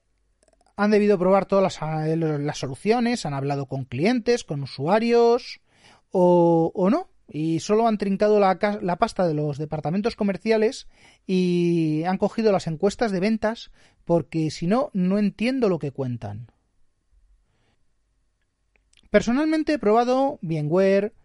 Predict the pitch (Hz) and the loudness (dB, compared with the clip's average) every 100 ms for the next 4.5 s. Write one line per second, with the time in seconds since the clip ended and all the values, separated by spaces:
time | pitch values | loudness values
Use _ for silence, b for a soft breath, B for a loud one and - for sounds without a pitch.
0 | _ - - 120 165 170 170 170 160 131 | _ -10 -8 -2 0 2 2 2 -2 -4
1 | 165 175 180 185 165 - - - 151 175 | -2 0 0 0 -4 -10 -12 -10 -4 -2
2 | 180 - 131 123 180 156 190 196 196 196 | -2 -4 -8 -4 -4 0 0 2 2 0
3 | - 131 131 131 165 208 208 196 123 139 | -2 -8 -10 -4 0 2 2 0 -4 -6
4 | 147 156 185 190 | -4 0 2 2